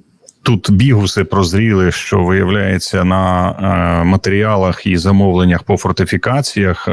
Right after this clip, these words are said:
фірми-прокладки заробляють тридцять відсотків,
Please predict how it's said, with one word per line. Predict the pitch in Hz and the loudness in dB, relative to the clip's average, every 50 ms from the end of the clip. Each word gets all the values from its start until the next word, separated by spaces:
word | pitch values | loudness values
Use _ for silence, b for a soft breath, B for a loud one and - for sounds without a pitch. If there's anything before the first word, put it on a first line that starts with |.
| 87 80 | -6 -4
фірми-прокладки | - - 107 110 104 98 95 95 92 92 90 87 - - 98 87 - - 101 107 123 131 - - - 98 | -4 -2 0 0 0 2 2 0 2 2 0 0 -2 -2 -4 -4 -2 -2 0 0 0 -2 -4 -4 -4 -4
заробляють | 85 90 90 90 82 90 101 107 107 98 87 85 87 95 - _ _ _ _ - | -2 0 0 0 0 0 -2 0 0 -2 -4 -6 -8 -12 -14 _ _ _ _ -4
тридцять | 101 101 101 - - 95 - - | -2 -2 -2 -2 -2 -4 -4 -4
відсотків, | 95 87 - - - 98 - - - - - 107 | -6 -4 -4 -2 -2 -2 -2 -4 -6 -10 -10 -10